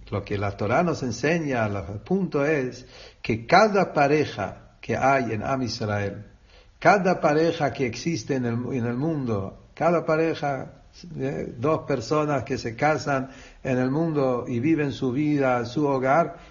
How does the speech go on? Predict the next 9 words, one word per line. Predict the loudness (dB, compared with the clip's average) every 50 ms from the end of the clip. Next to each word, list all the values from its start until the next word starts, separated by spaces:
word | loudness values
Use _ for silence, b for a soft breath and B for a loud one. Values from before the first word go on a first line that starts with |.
| B B -8
es | -8 -8 -6 -4
un | -2 -2 0 0 0 0 0
reflejo, | 0 0 0 -2 0 0 0 2 0 0 -2 -2 -2 0 -2 -4 -6
es | -8 -8 -6 -4
una | -2 -2 0 -2 -2
proyección, | -2 -2 -2 -2 -2 -4 -6 -4 0 0 2 2 0 -2 -4 -8 B B B B B B B -8
es | -6 -4 -2
una | -2 0 0 0
manifestación | 0 0 0 0 -2 -2 -2 -4 -2 -2 -4 -4 -4 -4 -2 -2 0 0 0 -2 -4